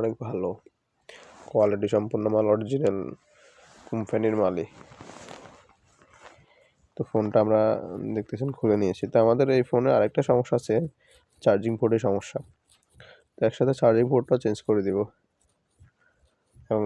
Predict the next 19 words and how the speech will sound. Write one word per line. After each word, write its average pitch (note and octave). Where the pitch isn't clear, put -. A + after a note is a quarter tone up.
চার্জিং G#2+
পোর্টটা A2+
আসলে G#2+
আমি G#2+
কীভাবে G#2+
লাগাই G#2+
ওই G#2
জিনিসটাও G#2+
দেখার A2
চেষ্টা, -
দেখাবো A2
আপনাদেরকে A2
ভিডিওতে, A2
ভিডিওতে A2+
দেখানোর A2+
চেষ্টা -
করবো। A2
এখন G#2+
আপনাদের B2